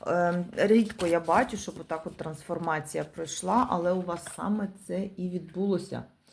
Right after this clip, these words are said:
З чим я вас і вітаю! Ми забер-, заберемо камінчик, я вже не буду палити квіти.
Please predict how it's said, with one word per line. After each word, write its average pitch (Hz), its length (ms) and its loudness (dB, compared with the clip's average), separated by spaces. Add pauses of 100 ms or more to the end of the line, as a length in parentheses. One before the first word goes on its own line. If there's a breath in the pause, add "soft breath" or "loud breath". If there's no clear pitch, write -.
(340 loud breath)
З - 140 -16
чим 214 220 2
я 226 140 2
вас 147 480 -4
і 147 60 -8
вітаю! 143 1040 -4 (460)
Ми 147 160 -6
забер-, 143 540 -12
заберемо 143 460 -4
камінчик, 196 480 -2
я 156 80 0
вже 151 160 -4
не 151 100 -4
буду 147 260 -6
палити 139 400 -2
квіти. 139 560 -6